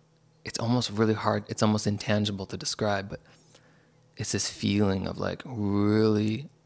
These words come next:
really trying to open some part of you that is imagining truly what it's like to be someone else. And I think what compassionate communication is teaching is that, is it's, it's giving you the language techniques of actually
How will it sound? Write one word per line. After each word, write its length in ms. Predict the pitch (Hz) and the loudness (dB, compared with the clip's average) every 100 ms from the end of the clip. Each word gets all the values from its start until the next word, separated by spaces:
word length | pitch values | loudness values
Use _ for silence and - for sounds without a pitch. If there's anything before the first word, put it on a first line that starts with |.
| _ _ _ _ _ - | _ _ _ _ _ -8
really 380 | 110 107 110 107 | 0 4 4 4
trying 520 | - - 101 101 104 | 0 0 2 2 2
to 120 | 101 - | 0 0
open 380 | 107 107 107 | 2 4 2
some 440 | 104 - 104 107 107 | 2 2 2 2 0
part 280 | - 110 113 | 0 0 0
of 100 | 120 | -2
you 340 | 139 151 165 - _ _ _ _ - | 0 0 -4 -12 _ _ _ _ 0
that 240 | 104 101 - | 2 2 2
is 120 | 104 | 0
imagining 760 | 98 101 101 101 101 98 98 - _ | 0 0 -2 -2 -4 -6 -8 -12 _
truly 480 | - - 113 107 101 | -6 -4 0 0 0
what 180 | 98 90 | -2 -2
it's 200 | 82 - | -4 -4
like 400 | 82 64 - - _ _ _ _ _ - | -2 -2 -6 -18 _ _ _ _ _ -10
to 80 | 110 | -4
be 120 | 101 | -2
someone 320 | - 85 71 | -2 -2 -2
else. 380 | 67 57 - - - - - - | -4 -4 -8 -10 -18 -20 -20 -8
And 120 | - 107 | 4 4
I 40 | |
think 280 | - 123 - | 8 6 8
what 320 | 110 92 - - _ _ - - - | 8 8 4 -10 _ _ -20 -18 -4
compassionate 460 | 117 110 117 123 | 2 6 6 6
communication 500 | 120 110 110 - 104 | 4 4 6 6 4
is 100 | 101 | 2
teaching 380 | - 165 - 113 | 0 0 4 4
is 140 | 107 101 | 4 2
that, 220 | 110 - | -2 -2
is 120 | 107 | -4
it's, 160 | 98 - | -4 -4
it's 140 | - | -6
giving 300 | - 131 123 | 0 4 6
you 80 | 110 | 6
the 80 | 104 | 4
language 640 | 104 107 107 107 98 - | 2 0 0 0 0 -4
techniques 560 | - 104 - 165 156 - | -6 -8 -4 -4 -2 -4
of 140 | 110 - | -4 -4
actually 680 | 107 - - 107 104 104 | -4 -2 -2 -2 -2 -6